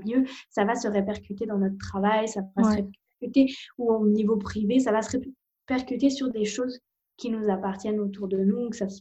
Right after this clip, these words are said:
Speaker 1: soit aussi nos relations, notre famille, nos amis, euh, que ça soit notre relation avec nous-mêmes, no-,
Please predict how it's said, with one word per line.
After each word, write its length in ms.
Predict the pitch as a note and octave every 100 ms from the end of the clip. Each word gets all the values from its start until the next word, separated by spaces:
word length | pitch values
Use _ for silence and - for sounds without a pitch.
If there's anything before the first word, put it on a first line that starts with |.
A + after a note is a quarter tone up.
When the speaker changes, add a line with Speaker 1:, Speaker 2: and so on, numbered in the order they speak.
| _
Speaker 1:
soit 220 | - G3
aussi 280 | G3 F#3+ G3+
nos 120 | F#3+
relations, 760 | F#3+ F#3 F#3+ G3 A#3+ A#3 A3+ A3
notre 240 | F#3 - -
famille, 520 | F#3+ F#3 B3 A#3 A3+
nos 260 | G3+ F#3
amis, 560 | F3+ F#3 A#3 A#3+ A#3+ A#3+ - - _ -
euh, 140 | F#3
que 80 | F3+
ça 80 | G3
soit 180 | G3 F#3+
notre 260 | F#3+ F#3+ F#3+
relation 320 | F3+ F3+ F#3
avec 260 | F#3 F#3
nous-mêmes, 760 | G3 F#3 F#3+ A#3+ A#3+ A#3+ A3+ G#3+
no-, 180 | F#3